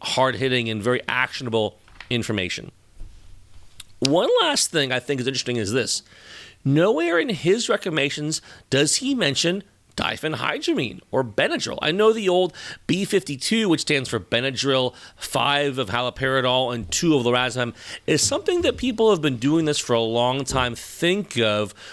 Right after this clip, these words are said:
when it comes to the agitated patient. We've got a link to the Aliem blog, Academic Life in Emergency Medicine, and it's a two thousand twenty-two article that s-, questions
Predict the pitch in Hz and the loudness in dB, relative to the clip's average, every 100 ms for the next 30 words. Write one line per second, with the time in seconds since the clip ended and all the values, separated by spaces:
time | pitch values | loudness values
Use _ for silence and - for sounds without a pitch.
0 | - 120 123 120 - 143 147 131 127 - | -6 0 0 0 0 0 0 -2 0 0
1 | 127 - 123 120 - 117 110 110 - - | -4 -4 -2 -2 0 -2 -2 -6 -10 -16
2 | - - 208 311 359 349 233 208 220 - | -6 0 0 2 2 2 2 2 0 -2
3 | - 165 143 131 131 131 _ 151 147 175 | -4 0 2 2 0 -2 _ -4 0 2
4 | 185 151 117 101 98 71 - _ _ - | 2 2 0 -2 -6 -8 -10 _ _ -6
5 | 101 104 67 52 - - - - 185 185 | 0 0 0 -6 -4 -2 -2 -2 -2 -2
6 | 165 143 127 147 - 131 139 131 120 139 | 0 2 2 0 -4 -2 0 0 0 0
7 | - 175 147 147 131 147 - - - - | 0 2 0 0 -2 -4 -8 -12 -8 -2
8 | 156 147 196 - - 220 208 196 208 214 | 0 2 -2 -2 -2 0 0 2 2 0
9 | - 196 - 151 - 143 139 151 147 151 | -2 -2 -2 -4 0 2 2 2 2 4
10 | 139 - - - - - 277 - - 139 | 2 0 -4 -4 -2 -2 0 0 0 0
11 | 190 | -2